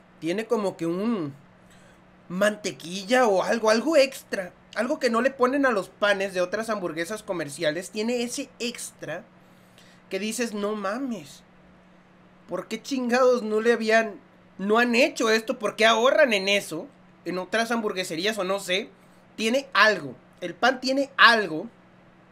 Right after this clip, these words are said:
que dices, "Guau, no mames, me encantas". Te ves un te-, ay, ¿cómo la quiero a esta cabrona? Vamos a hacer la prueba de la catsup.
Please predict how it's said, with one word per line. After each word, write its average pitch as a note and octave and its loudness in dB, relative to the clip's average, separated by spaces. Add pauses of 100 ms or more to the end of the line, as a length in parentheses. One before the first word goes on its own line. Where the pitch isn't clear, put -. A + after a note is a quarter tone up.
(440)
que G#3+ 0
dices, A3+ -2
"Guau, D#3+ 4 (260)
no A#3 4
mames, A#3 0 (560)
me E3+ -4
encantas". E3 -4 (200)
Te F3 -2
ves G#3+ -2
un F3 -8
te-, D3 -8 (200)
ay, A3 0
¿cómo G#3+ 0
la - 2
quiero A#3 4
a A#3+ 6
esta G#3+ -6
cabrona? E3+ -2 (600)
Vamos C#4 6
a B3+ 2
hacer A#3+ 4
la B3+ 6
prueba A#3 4
de A3+ 6
la F#3+ 4
catsup. G#3 4